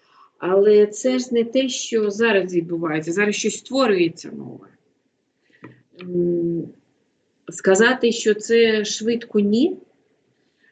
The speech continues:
Е, може, навіть, е, це якось на протязі року чи зразу після Нового року ми щось побачимо, такі туди двіж. Тому що це зараз як, е,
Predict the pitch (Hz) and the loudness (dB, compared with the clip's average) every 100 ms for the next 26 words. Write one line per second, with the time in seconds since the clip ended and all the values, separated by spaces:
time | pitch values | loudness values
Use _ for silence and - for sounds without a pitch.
0 | _ 185 180 185 190 208 233 226 208 214 | _ -2 0 0 2 4 6 4 4 2
1 | 220 208 202 - 196 190 180 180 160 156 | 2 0 -2 -4 -2 0 0 -2 -4 -8
2 | - _ _ _ _ _ _ _ - 196 | -12 _ _ _ _ _ _ _ 2 4
3 | 196 190 190 196 208 202 196 185 185 196 | 4 0 0 0 2 2 2 2 4 6
4 | 247 - 196 - 180 - 202 214 208 202 | 6 2 -4 -4 -6 -2 0 0 0 -6
5 | 190 - 190 185 175 175 175 180 - 175 | -10 -10 -12 -12 -8 -6 -4 -6 -6 -8
6 | 175 - - - 165 165 160 160 156 156 | -8 -12 -10 -8 -2 -2 -2 -6 -10 -12
7 | 165 - - 160 165 165 - - - - | -16 -16 -18 -6 -2 -2 -6 -20 -20 -20
8 | - - 165 175 165 - 185 208 - 208 | -20 -10 2 4 4 0 -2 0 2 2
9 | - 185 - 214 226 214 202 202 202 196 | 2 0 0 2 2 2 2 2 0 -2
10 | 208 196 190 | -6 -6 -6